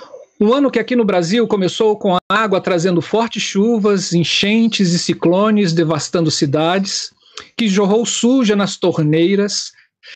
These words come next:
que contaminou com mono e dietilenoglicol uma cerveja, matando pessoas e deixando sequelas irreversíveis.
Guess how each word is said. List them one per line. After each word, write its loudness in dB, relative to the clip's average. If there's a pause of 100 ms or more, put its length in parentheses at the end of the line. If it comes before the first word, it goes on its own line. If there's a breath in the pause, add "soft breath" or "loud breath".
(380 loud breath)
que 0
contaminou 2
com 2
mono 2
e 2
dietilenoglicol 0
uma 0
cerveja, 0
matando 0
pessoas 0
e 2
deixando 2
sequelas 0
irreversíveis. 0